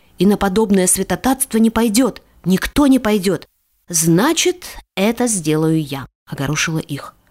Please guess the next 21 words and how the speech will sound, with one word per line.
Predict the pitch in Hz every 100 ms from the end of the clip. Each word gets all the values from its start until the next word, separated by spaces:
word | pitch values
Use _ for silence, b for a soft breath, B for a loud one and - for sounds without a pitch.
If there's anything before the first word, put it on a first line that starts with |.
| _ _ _
«Но | 165 202 -
как?» | - 359 294 - - _ _
удивилась | - 175 180 175 170 -
Лилис. | 190 151 151 - _ _ -
«Ведь | 233 254
Хлоя | - 214 254 339 294
будет | 269 285 -
старшей | - 320 359 - 269
на | 233
свадьбе». | 233 220 196 156 143 - _ _ _ _ _ _
«Кто-то | - 359 349
может | 349 381 269 190
быть | 226 226
в |
этом | 247 247 240
замке | 240 381 349 - 143 - _
выше | 240 269 262 277
меня?» | 269 262 165 - _ _ _ _
«Не | 160 156
может, | 147 156 208
госпожа», | 196 208 226 214 220